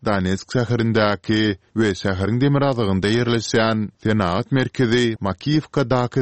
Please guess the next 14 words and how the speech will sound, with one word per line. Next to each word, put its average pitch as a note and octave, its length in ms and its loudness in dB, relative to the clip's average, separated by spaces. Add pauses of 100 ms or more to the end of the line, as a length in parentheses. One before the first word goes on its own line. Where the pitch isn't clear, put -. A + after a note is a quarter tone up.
nyşanalary C#3 640 0
urdy. F#2 680 0 (240)
Okupasiýa A#2+ 640 -2
astyndaky C3 640 0
ýerleriň A#2+ 480 2 (120)
howpsuzlyk G#2 540 -2
resmiýetleri B2 760 0 (160)
iki - 280 -6
hüjümüň C#3 440 2
dowamynda B2 580 0 (180)
azyndan A2+ 520 0 (280)
ýigirme G#2 380 0
dronyň B2 360 0 (100)
urlandygyny, G#2 960 0